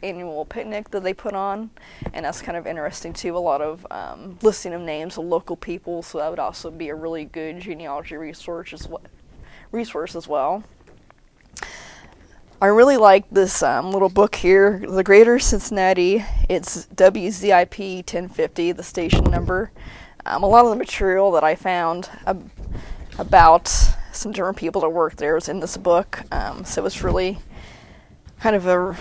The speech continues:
neat resource for people that worked at the station, and it has a pretty good history of when it started, um, back in the nineteen forties. So that was kind of fun to look at.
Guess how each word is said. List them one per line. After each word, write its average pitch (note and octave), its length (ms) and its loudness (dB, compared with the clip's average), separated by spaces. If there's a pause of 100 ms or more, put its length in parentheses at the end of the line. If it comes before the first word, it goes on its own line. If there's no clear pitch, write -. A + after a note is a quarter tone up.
(140)
neat G#3 560 4
resource F#3+ 840 0
for F3 140 -10
people F3+ 300 -6
that F3 60 0
worked F#3 260 -2
at E3+ 80 -6
the F#3+ 60 -10
station, F#3 680 -2 (760)
and - 100 -12
it - 20 -6
has F3+ 260 0
a C3 60 -2
pretty G#3 320 -6
good F#3 200 -4
history F3 540 -4
of D#3 380 0
when F3 160 -8
it E3 60 -4
started, F3 640 0 (640)
um, A#2 260 -8
back F3+ 240 -2
in F3+ 80 -12
the F3 60 -12
nineteen F3 360 -8
forties. E3+ 680 -6 (1800)
So - 160 -10
that C3 80 -4
was F#3 140 -10
kind - 160 -12
of - 60 -14
fun D#3+ 200 -8
to F#3+ 80 -20
look - 220 -10
at. G2 180 -8